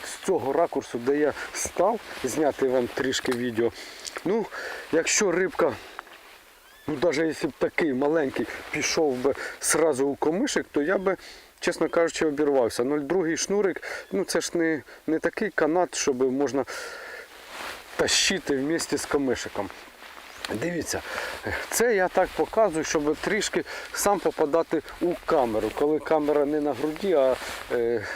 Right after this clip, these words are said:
ну, стоїть на штативчику, то мені, е, зручніше от так стояти. Але ж... Якщо б не було камери, чи камера була з груді, я би, чесно кажучи, став би, став би от тако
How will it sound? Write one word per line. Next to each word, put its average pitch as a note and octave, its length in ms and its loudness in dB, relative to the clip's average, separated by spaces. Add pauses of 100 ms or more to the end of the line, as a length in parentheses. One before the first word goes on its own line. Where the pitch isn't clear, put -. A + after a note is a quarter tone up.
(260)
ну, F3+ 220 0
стоїть D3+ 360 -2
на C#3 60 0
штативчику, - 760 -2 (340)
то A#3+ 140 2
мені, F#3+ 340 -2 (420)
е, C#3+ 120 2
зручніше C3+ 880 0
от D#3+ 120 2 (140)
так C#3+ 220 4
стояти. A2 520 0 (280)
Але A#3 360 4
ж... - 180 -4 (540)
Якщо F3+ 260 4
б - 100 -6
не G#3+ 80 0
було G#3+ 320 2
камери, A3+ 520 2
чи - 140 -8
камера E3+ 360 4
була D3+ 340 2 (100)
з B2 100 -4
груді, F3 600 -2 (240)
я B3 140 2
би, G#3 160 0
чесно G#3 320 0
кажучи, F#3 440 0 (180)
став F#3+ 460 4
би, E3+ 180 2 (1040)
став F#3+ 340 4
би E3+ 120 2
от F3+ 280 2
тако C4+ 420 2